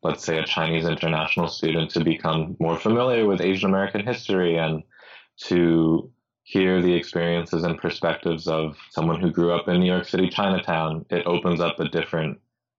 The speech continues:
history and world for them in a way that I think is really generative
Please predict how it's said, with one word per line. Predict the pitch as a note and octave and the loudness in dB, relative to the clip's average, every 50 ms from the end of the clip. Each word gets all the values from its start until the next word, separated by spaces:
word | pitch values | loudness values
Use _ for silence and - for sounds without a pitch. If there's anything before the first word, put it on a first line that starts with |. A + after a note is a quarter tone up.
| _ _ | _ _
history | - F#2 E2 - - G2 F#2+ F#2+ F#2+ F2+ F2 | -4 -4 -4 -2 0 0 2 2 4 2 2
and | E2 E2 E2 D#2+ | 2 0 0 0
world | D#2+ E2 F2 F2 E2+ E2 E2 D#2+ D2 - - - _ | 0 2 2 0 0 0 0 -2 -4 -8 -14 -10 _
for | - E2+ D#2+ | -4 -2 -2
them | D#2+ D#2+ D#2 D#2+ D#2+ D#2+ D#2 | 0 0 0 0 -2 -2 -2
in | D#2+ D#2+ | -2 -2
a | D#2+ D2+ | -2 0
way | D#2 D#2 D#2 D#2 | 0 -2 -2 -2
that | D#2 D#2 D2+ D2+ D2+ C2+ - _ _ _ _ _ _ _ _ _ _ _ _ - | -2 -2 0 0 -2 -4 -8 _ _ _ _ _ _ _ _ _ _ _ _ -8
I | - | -6
think | - - E2+ D#2+ - | -4 -2 -2 0 0
is | E2 D#2 D2+ D2 - - - - - - | 0 0 -2 -4 -8 -12 -16 -16 -4 -2
really | E2+ E2 D#2+ D#2+ D#2 | 0 2 2 2 0
generative | - - D2 D#2 F2 G2+ - - D#2 D#2+ E2 E2 | 0 -2 0 0 0 0 0 0 0 0 0 0